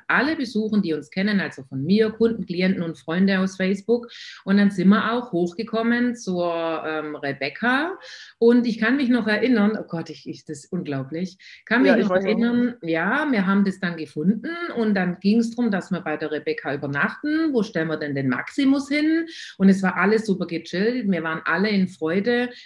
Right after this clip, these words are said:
Speaker 1: dass wir uns endlich nach so langer Zeit persönlich kennenlernen. Und ich weiß das noch, wir fahren dahin und die Rebecca stand oben am Fenster und sagte, „Ja, da könnt ihr rumdrehen, da könnt ihr hinstehen, da habt ihr Strom, alles kein Problem.“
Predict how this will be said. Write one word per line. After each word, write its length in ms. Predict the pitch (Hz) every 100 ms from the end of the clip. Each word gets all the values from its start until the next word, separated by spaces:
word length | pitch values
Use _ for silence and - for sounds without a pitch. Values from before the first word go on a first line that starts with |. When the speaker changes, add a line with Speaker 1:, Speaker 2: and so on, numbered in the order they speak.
| -
Speaker 1:
dass 180 | 160 -
wir 100 | 175
uns 140 | 170 -
endlich 840 | 190 254 349 359 214 202 226 208
nach 160 | 165 -
so 180 | 226
langer 320 | 240 208 196 190
Zeit 520 | 165 143 160 208 202 _ - -
persönlich 640 | 160 - 202 247 269 247
kennenlernen. 680 | - 165 196 220 226 240 240
Und 100 | 196
ich 180 | 190 165
weiß 300 | 202 330 -
das 140 | 190
noch, 200 | 196 208
wir 140 | 202 180
fahren 240 | 208 214
dahin 400 | 185 180 277 311
und 240 | 262 202
die 160 | 185 180
Rebecca 480 | 170 165 202 208 214
stand 280 | - 170 175
oben 240 | 214 208
am 140 | 165
Fenster 520 | - 180 240 - 240 240 - - - -
und 420 | - 208 226 233 226
sagte, 760 | 202 208 - 220 214 214 208
„Ja, 440 | - 233 302 330 320
da 220 | 262 262
könnt 220 | 262 233
ihr 40 | 208
rumdrehen, 600 | 240 320 285 262 262 254
da 140 | 220
könnt 240 | 208 208 190
ihr 40 |
hinstehen, 800 | 196 262 277 - 233 233 233 233
da 140 | 196 185
habt 220 | 202 -
ihr 40 |
Strom, 560 | 196 185 208 254 285 277
alles 340 | - 160 170 -
kein 260 | 170 180
Problem.“ 580 | 175 165 202 254 277 277